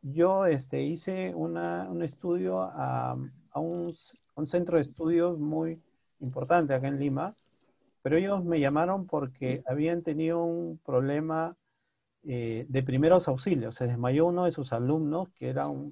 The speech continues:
personaje, eh, importante, ¿no? Y, este, y no supieron atenderlo. Esto, esta fue la convocatoria. Por medio de eso es que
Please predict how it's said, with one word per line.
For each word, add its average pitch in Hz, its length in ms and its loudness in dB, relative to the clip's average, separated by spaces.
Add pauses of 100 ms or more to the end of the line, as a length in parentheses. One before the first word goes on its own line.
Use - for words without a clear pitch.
personaje, 139 720 -6 (440)
eh, 123 240 -12 (840)
importante, 151 640 2
¿no? 202 380 0
Y, 127 300 -4
este, 123 680 -6
y 135 80 -4
no 151 140 0
supieron 165 420 4
atenderlo. 123 720 2
Esto, 147 280 0
esta - 340 0
fue 202 160 -2
la 202 180 2
convocatoria. 127 760 0
Por 123 240 -2
medio 175 280 4
de 180 100 4
eso 175 160 -2
es 185 80 -4
que 147 280 -6